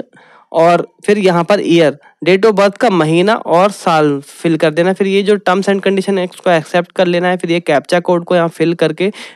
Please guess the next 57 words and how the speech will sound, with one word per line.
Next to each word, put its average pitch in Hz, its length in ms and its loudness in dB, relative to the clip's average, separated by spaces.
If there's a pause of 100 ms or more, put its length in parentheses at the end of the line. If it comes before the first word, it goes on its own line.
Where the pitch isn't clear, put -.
(140)
सबमिट 185 300 0 (120)
कर 165 160 2
देना। 139 220 0
चलिए 170 240 0
हम 214 100 0
डिटेल्स 175 400 -2
फिल 202 240 -2 (140)
कर 175 180 2
लेते 139 260 -2
हैं। 135 240 -8
दोस्तों, 180 300 0
डिटेल्स 214 340 0
फिल 247 160 0
करने 220 160 -2
के 220 60 2
बाद 233 120 0
यहाँ 220 140 0
पर 214 120 -4
कैप्चा 190 340 -4
कोड 202 220 -2
फिल 196 200 -2
करना 190 260 -2
है। 202 40 -2
यहाँ 196 120 -2
पर 202 120 -4
कैप्चा 185 360 -4
कोड 196 280 -4
अगर 185 160 -4
समझ 185 260 -2
में 190 120 -2
ना 185 60 -2
आए 180 80 0
तो 190 100 -4
एरो 170 180 0
के 175 100 -6
निशान 175 260 -6
से 180 140 -10
चेंज 165 340 -6
कर 180 140 -4
सकते 165 300 -8
हैं। 180 140 -4 (340)
उसके 180 220 -4
बाद 254 80 -2
फिल 233 220 -2
करने 214 240 -2
के 202 40 -6
बाद 208 140 0
simply 196 380 -6
करना 170 280 -4
क्या 180 120 -4
है, 196 40 -4
सबमिट 165 440 -8
पे 180 80 -6
क्लिक 185 300 -10
कर 156 180 -4
देना 143 260 -4
है। 135 240 -12